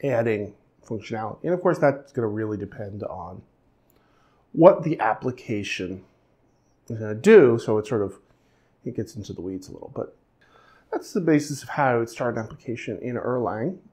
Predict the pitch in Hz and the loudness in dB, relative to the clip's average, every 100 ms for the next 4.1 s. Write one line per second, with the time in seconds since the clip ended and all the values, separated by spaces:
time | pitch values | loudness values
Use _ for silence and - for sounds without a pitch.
0 | _ 220 - 117 101 - 107 95 110 - | _ -10 -8 -8 -10 -10 -8 -6 -6 -6
1 | 127 120 - - _ _ _ _ 202 175 | -8 -8 -16 -20 _ _ _ _ 4 8
2 | 147 139 131 139 131 117 117 113 120 110 | 8 6 2 4 2 2 0 -2 -4 -4
3 | 101 101 113 98 - 98 - 95 95 92 | -6 -6 -8 -8 -10 -14 -6 -2 0 -2